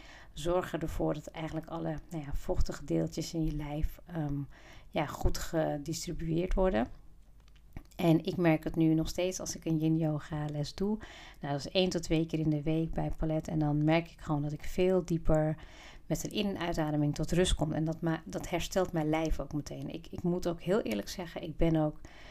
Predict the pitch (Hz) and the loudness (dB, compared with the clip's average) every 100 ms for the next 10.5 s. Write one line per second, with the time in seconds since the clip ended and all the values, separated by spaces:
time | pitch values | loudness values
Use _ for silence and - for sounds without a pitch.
0 | - - - 160 147 - - - - - | -16 -16 -2 0 4 8 10 12 12 12
1 | 208 - - 208 202 208 - - - - | 12 12 12 12 10 8 6 -4 -4 -4
2 | - - - 175 156 165 - 175 - 160 | -4 -6 -6 2 6 8 6 0 0 0
3 | 156 170 185 175 151 151 147 147 - 185 | 4 4 4 2 2 2 2 0 0 -2
4 | 160 - - - 165 - 165 160 156 185 | -4 -10 -14 -12 -8 -2 2 2 2 -4
5 | 175 - 160 156 151 147 - - 170 175 | -6 -6 -4 -2 -2 -4 -12 -4 2 4
6 | 196 180 160 156 160 165 160 - 247 - | 4 2 0 2 4 4 4 2 2 2
7 | - - - - - - - 156 147 147 | -2 -10 -14 -16 -20 -14 0 2 4 2
8 | - 165 - 175 170 160 - 180 180 - | 0 -2 4 6 6 4 2 -2 2 6
9 | 165 180 196 170 156 151 - 170 160 156 | 8 6 6 2 0 -2 0 2 4 4
10 | 151 147 147 - 170 | 4 4 2 0 -4